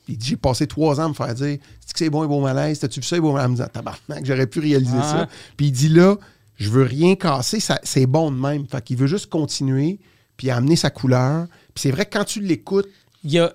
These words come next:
Speaker 1: il y a
Speaker 2: tu vois pas
Speaker 1: personne
Speaker 2: le
Speaker 1: qui va faire,
Speaker 2: Ouais.
Speaker 1: Oh, c'est
Speaker 2: Ben, tu sais, le, le show a changé, mais
Speaker 1: Ouais.
Speaker 2: ça a changé vu que
Speaker 1: Ouais.
Speaker 2: les personnages sont peu à la
Speaker 1: Ouais,
Speaker 2: même
Speaker 1: ouais.
Speaker 2: place, mais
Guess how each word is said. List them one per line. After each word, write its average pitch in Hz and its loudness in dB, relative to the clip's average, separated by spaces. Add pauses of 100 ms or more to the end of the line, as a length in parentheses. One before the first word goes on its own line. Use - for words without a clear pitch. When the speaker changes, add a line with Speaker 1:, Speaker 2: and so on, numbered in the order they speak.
Speaker 1:
il - 0
y - 4
a - 2
Speaker 2:
tu 180 -2
vois 185 4
pas - 0
Speaker 1:
personne 277 4
Speaker 2:
le 147 4
Speaker 1:
qui 131 2
va 127 4
faire, 127 -2
Speaker 2:
Ouais. 175 -4 (140)
Speaker 1:
Oh, 339 4
c'est 120 -10 (140)
Speaker 2:
Ben, 220 4
tu - -8 (100)
sais, 320 2
le, 208 2
le 185 4
show 254 0
a 180 2
changé, 165 0
mais 233 0
Speaker 1:
Ouais. - 2
Speaker 2:
ça 175 0
a 151 2
changé 160 -2
vu 160 -4
que 165 0
Speaker 1:
Ouais. 151 2
Speaker 2:
les 151 2
personnages 160 0
sont 139 -4
peu 160 -4
à 147 0
la 139 2
Speaker 1:
Ouais, 135 -2
Speaker 2:
même 131 -4
Speaker 1:
ouais. 135 -2
Speaker 2:
place, 226 -4
mais 175 0